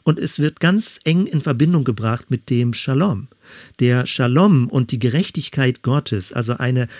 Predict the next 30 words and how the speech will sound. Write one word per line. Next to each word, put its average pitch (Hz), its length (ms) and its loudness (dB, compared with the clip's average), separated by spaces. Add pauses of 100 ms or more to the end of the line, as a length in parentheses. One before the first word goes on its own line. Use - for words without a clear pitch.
(200)
Art 143 260 -2
von 135 300 2
Zurechtbringung, 120 1400 -2 (340)
die 143 180 2
geschieht, 135 600 -2 (240)
das - 320 0
ist - 180 -6
die 117 80 -4
große 123 480 2
Vision 113 580 0
und 117 200 -4
die 113 60 -2
Perspektive, 135 920 -2
die 120 220 -4
wir 120 260 2
durch 135 220 0
die 131 100 -2
gesamte 135 580 0
Bibel 151 380 -2
finden. 113 600 -6 (800)
Wenn 180 180 2
wir 180 60 0
das 202 240 0
also 180 240 -4
zusammennehmen, 127 760 -2
wir 117 80 0
sind 139 220 -2
bei 127 160 0
dem 120 200 0
Why. 117 380 0